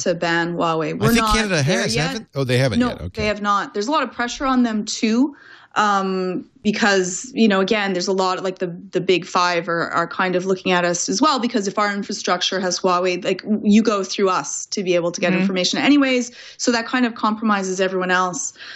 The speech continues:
Speaker 1: um, to be able to deal with it. But, you know, Huawei's already said, like, they deny that they're spying for the Chinese government, um, or that they are using their technology for spying in any way.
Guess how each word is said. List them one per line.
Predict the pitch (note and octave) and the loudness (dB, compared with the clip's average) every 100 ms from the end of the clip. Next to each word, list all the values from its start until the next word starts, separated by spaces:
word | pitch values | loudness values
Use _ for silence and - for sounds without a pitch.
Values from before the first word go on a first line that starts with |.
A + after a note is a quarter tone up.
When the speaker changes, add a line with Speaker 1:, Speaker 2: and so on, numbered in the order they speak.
| - - - | -18 -14 -2
Speaker 1:
um, | F#3+ F3 F3 F3+ B3+ | 0 2 0 -2 -2
to | - | 0
be | G3+ | 2
able | F#3+ | 2
to | F#3 | 0
deal | F3 C4 E4 | 2 2 4
with | A3+ F#3+ | 0 0
it. | E3+ - | -2 -2
But, | A#3+ A3+ - - - - | -2 -2 -8 -20 -18 -4
you | - | 2
know, | A#3+ G#3+ | 4 4
Huawei's | G#3+ A#3+ C#4 D#4 B3 | 2 2 2 0 0
already | A3+ A3 | -2 -4
said, | G#3+ G3+ | -4 -4
like, | F#3 F#3 | -4 0
they | F#3+ | -2
deny | F3 E3 D#3+ F#3 | 0 0 0 0
that | - | -2
they're | F#3+ | -2
spying | F#3 F#3 F#3+ G3 | -2 0 0 0
for | - | 0
the | F#3 | 0
Chinese | G#3 G3 F#3 | 2 2 2
government, | F#3 F#3 G#3 G#3+ - - - - | 0 0 0 0 -4 -14 -6 0
um, | G3+ F#3+ F3+ | 2 2 0
or | G#3 G#3+ | 0 2
that | G3 G3 F#3 F#3 _ | 2 2 0 -2 _
they | F3+ F#3+ F#3 | 0 2 2
are | F3+ | 0
using | F3+ F#3 G#3 | -2 -2 -2
their | G3+ G3 | 0 0
technology | G3 F#3+ F#3+ G3 G3+ | -2 0 0 2 0
for | G3 | 0
spying | G3 - F#3 G3+ | 0 0 0 0
in | |
any | G3+ G#3 | 0 2
way. | G3+ G3+ G#3+ | 2 2 -2